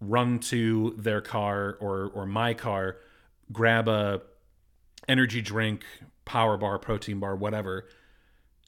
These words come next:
shove it into my face as quickly as possible, down whatever, you know, energy drink I could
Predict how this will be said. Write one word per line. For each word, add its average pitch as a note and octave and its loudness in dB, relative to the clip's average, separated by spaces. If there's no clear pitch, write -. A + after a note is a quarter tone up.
shove - 4
it C3+ 4
into C3+ 4
my A#2+ 2
face G#2 -2
as G#2+ -6
quickly B2+ 2
as A2 0
possible, G2+ -4
down A#2 0
whatever, G#2+ -2
you A#2 0
know, G2+ 0
energy A#2 0
drink G#2+ -2
I F2+ -4
could G2+ 0